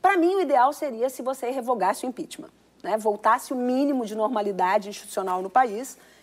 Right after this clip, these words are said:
E aí você, né, quer, quer se passar certas reformas, bom, então vamos fazer uma discussão nacional, eh, prolongada, detalhada, né, e vamos ver o que que ganha, né?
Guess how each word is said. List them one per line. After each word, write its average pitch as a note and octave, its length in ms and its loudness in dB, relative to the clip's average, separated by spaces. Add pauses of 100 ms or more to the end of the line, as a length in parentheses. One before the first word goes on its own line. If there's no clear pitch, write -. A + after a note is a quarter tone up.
(100)
E C#4+ 140 0
aí A#3 240 4
você, C#4 640 2 (280)
né, C4+ 260 2 (280)
quer, B3 160 4
quer C#4+ 300 0
se - 160 -16
passar G#3+ 560 -2
certas F#3+ 360 -8
reformas, A3+ 720 -2 (180)
bom, G3 200 -4
então B3+ 180 -2
vamos A#3 180 -6
fazer A#3 160 -4
uma A3+ 120 -4
discussão G#3+ 420 -6
nacional, G#3 840 2 (260)
eh, F3+ 140 2
prolongada, G#3+ 920 2
detalhada, G3 1000 0
né, C4+ 260 -4
e F4 60 4
vamos B3 280 -2
ver A#4+ 140 -2
o C#5 60 2
que - 120 -6
que - 100 -14
ganha, E4 400 2 (340)
né? A3+ 200 -8